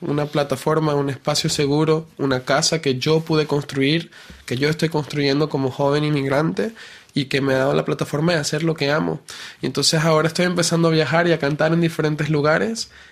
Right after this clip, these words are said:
y es muy especial porque sé que voy a regresar aquí, y ya cuando me voy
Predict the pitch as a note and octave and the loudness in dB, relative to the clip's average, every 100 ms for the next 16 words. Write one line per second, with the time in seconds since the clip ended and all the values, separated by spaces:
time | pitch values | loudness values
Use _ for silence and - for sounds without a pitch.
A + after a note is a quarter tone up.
0 | - D3 D3+ E3 E3+ D#3+ D3+ - E3 G3+ | -2 0 2 2 2 0 0 2 2 2
1 | G3 E3+ D#3+ D#3 D3 - - - D#3+ E3 | 0 0 0 0 -2 -4 -2 -2 2 2
2 | E3 E3 D3 C#3+ D3+ D3+ E3 E3+ - - | 4 4 0 0 0 0 -2 -8 -10 -14
3 | - C#3 C#3 D#3+ E3+ E3 D#3 D#3 E3 F#3+ | -2 0 2 4 4 4 4 6 4 4